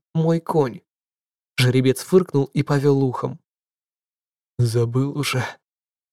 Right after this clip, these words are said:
хриплым голосом шептал я, всматриваясь в темные, влажные глаза животного. «Старый мой друг».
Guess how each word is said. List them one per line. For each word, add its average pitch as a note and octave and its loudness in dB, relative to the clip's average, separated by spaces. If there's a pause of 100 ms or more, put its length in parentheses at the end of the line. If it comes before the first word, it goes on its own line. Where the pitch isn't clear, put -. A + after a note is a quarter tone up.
(220)
хриплым D3 0
голосом C#3+ -2
шептал D3 0
я, F3 2
всматриваясь E3+ 0
в - -14
темные, C#3+ -2 (340)
влажные C#3 4
глаза C3+ 4
животного. C3+ 2 (1000)
«Старый A#2+ -4
мой C3+ -2
друг». B2 -4